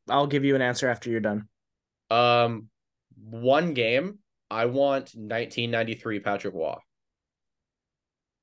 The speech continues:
Speaker 1: I was gonna say nineteen ninety-eight Olympic Dominik Hasek. Not that I watched it. I
Speaker 2: Yeah,
Speaker 1: just
Speaker 2: yeah,
Speaker 1: watched
Speaker 2: yeah.
Speaker 1: highlights.
Speaker 2: Yeah, I, I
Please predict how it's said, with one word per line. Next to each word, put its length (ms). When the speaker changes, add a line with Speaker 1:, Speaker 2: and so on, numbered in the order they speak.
Speaker 1:
I 120
was 100
gonna 160
say 220
nineteen 920
ninety-eight 760
Olympic 480
Dominik 340
Hasek. 460
Not 180
that 100
I 40
watched 360
it. 100
I 40
Speaker 2:
Yeah, 120
Speaker 1:
just 160
Speaker 2:
yeah, 180
Speaker 1:
watched 120
Speaker 2:
yeah. 220
Speaker 1:
highlights. 440
Speaker 2:
Yeah, 120
I, 340
I 280